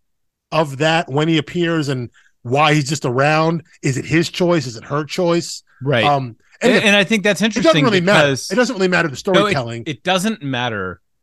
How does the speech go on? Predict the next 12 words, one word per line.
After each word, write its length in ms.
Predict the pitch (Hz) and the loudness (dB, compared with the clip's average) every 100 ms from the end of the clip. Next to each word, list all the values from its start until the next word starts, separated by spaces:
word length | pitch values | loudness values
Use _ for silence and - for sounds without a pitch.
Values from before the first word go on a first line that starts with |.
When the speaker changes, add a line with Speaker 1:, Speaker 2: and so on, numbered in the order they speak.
| _ - | _ -8
Speaker 1:
No. 60 | |
Speaker 2:
except 560 | 123 135 151 135 - - 135 110 | -6 -6 -4 -4 -4 -16 -16 -6
that 340 | 123 107 104 - _ _ _ _ _ 135 | -2 -2 -2 -8 _ _ _ _ _ -4
we 220 | 131 127 | 0 2
have 280 | 147 175 156 | 2 0 -2
the 100 | 180 | -2
understanding 580 | 147 160 - 139 131 | 0 0 -2 -2 0
that 200 | 117 110 | -2 -4
for 140 | - 107 | -4 -4
a 100 | 101 | -4
long 420 | 117 123 156 185 | -2 0 0 -2
time, 580 | 120 127 113 101 98 | -4 -2 -2 -2 -6